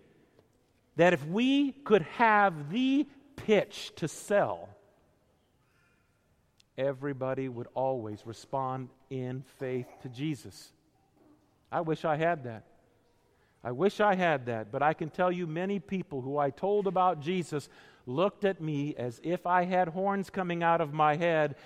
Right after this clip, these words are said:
and politely said, "Thank you, but no thank you."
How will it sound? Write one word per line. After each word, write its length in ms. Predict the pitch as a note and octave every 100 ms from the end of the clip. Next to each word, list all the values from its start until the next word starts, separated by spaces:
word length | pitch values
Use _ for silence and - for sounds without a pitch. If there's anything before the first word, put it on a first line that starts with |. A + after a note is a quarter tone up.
| -
and 260 | D3+ D#3 D#3
politely 640 | F#3 E3+ F3+ F#3+ F3+ D#3+
said, 680 | D#3 - G3 F3+ D#3+ D#3 D3 - - -
"Thank 280 | F3 E3+ F3
you, 120 | E3
but 180 | D#3+ D3
no 160 | D#3
thank 420 | D3 F#3 F3+ E3
you." 220 | A#2 G2+